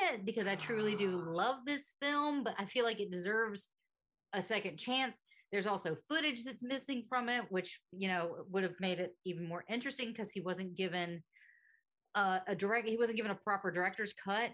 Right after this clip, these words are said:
Speaker 1: and then, like, it was destroyed in salt mines, and so, so this has
Speaker 2: Oh,
Speaker 1: been a,
Speaker 2: jeez.
Speaker 1: there's been a harrowing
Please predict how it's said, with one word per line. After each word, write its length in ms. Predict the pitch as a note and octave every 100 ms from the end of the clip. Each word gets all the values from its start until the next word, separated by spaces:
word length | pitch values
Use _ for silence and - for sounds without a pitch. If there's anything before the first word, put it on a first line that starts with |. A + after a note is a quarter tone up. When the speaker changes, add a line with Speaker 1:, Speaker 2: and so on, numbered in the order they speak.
| -
Speaker 1:
and 140 | F#3
then, 140 | F#3+ F#3
like, 300 | F3+ F3 E3+ - _ _
it 160 | G3 G3
was 120 | F3+
destroyed 560 | F#3 F3+ - G#3+ G#3 F3+
in 120 | E3
salt 340 | - A#3+ G#3
mines, 480 | A3+ A3+ A3+ A3+ G3+ G3
and 120 | F#3
so, 180 | A3+ F#3+
so 160 | G#3 A3+
this 200 | C4+ -
has 120 | G#3
Speaker 2:
Oh, 40 |
Speaker 1:
been 120 | G3+ A3
a, 40 |
Speaker 2:
jeez. 220 | E3 D#3+
Speaker 1:
there's 240 | G3+ A3+ G3+
been 100 | G#3+
a 120 | F#3+ -
harrowing 880 | A#3+ A#3 A#3 A3 G#3+ G3 F#3 E3+ E3